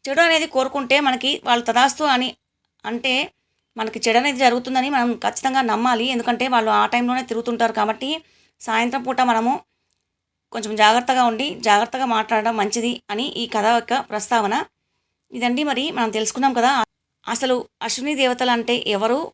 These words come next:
మరి తదాస్తు దేవతలు అసలు నిజంగా ఉన్నారా లేరా అంటే ఉన్నారు. కాబట్టి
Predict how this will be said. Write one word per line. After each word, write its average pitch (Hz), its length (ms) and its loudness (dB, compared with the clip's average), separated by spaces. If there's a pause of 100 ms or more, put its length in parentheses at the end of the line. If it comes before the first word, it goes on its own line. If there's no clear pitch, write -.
(100)
మరి 220 360 -4 (160)
తదాస్తు 247 300 0
దేవతలు 240 380 0
అసలు 214 220 -2
నిజంగా 220 340 0
ఉన్నారా 226 380 2
లేరా 214 280 0
అంటే 208 440 -2
ఉన్నారు. 233 460 0 (180)
కాబట్టి 233 540 -4